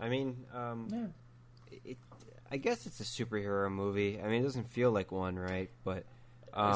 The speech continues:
Speaker 2: Superhero, no. Comic book, yes.
Speaker 1: Comic book. There you go. I'm sorry. Yeah, comic book movie. Um, so, you know, it's not surprising, uh, that a comic book movies are still really popular, and that, um,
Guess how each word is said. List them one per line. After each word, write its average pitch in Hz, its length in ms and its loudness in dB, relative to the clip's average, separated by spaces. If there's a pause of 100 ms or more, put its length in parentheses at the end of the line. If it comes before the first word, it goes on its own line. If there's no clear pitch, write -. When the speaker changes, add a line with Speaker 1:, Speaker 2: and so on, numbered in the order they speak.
Speaker 2:
Superhero, 160 360 8
no. 120 280 8
Comic 113 420 2
book, - 200 -6
yes. - 340 -10
Speaker 1:
Comic 156 320 10
book. 98 280 6
There 127 160 6
you 110 80 6
go. 92 80 4
I'm 95 180 0
sorry. 90 400 -6 (100)
Yeah, 95 180 -2 (100)
comic 123 320 4
book 98 160 -4
movie. 92 300 -6 (540)
Um, 98 640 -2 (400)
so, 117 640 6 (240)
you 120 180 0
know, 101 280 6
it's 110 200 -4
not 120 140 2
surprising, 101 760 2 (680)
uh, 92 440 -6
that 87 260 -4 (100)
a 101 80 -12
comic 101 400 -2
book 95 200 -2 (120)
movies 101 440 0
are 104 40 -6
still 151 220 -4
really 143 320 -2
popular, 135 560 2 (500)
and 101 280 0
that, 98 240 4
um, 92 600 0